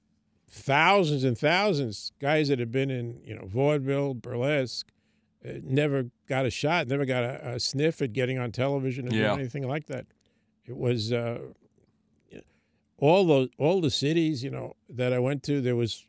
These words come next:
Speaker 1: a lot of comics, and none of them ever got a shot.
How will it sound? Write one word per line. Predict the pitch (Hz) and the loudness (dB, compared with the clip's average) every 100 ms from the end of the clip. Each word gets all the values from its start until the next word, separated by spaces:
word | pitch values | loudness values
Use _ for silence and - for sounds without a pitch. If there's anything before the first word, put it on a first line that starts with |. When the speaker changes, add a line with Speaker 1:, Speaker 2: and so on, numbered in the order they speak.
| - | -4
Speaker 1:
a | |
lot | 123 160 220 | -2 0 -2
of | |
comics, | - 127 113 117 - | -4 -6 -6 -12 -14
and | 156 110 131 | -10 -8 -2
none | 131 156 | 2 2
of | 139 | 4
them | 135 | 2
ever | 160 | 2
got | 143 135 - - | 0 -2 -4 -10
a | |
shot. | 104 139 170 165 | -6 -4 -4 -6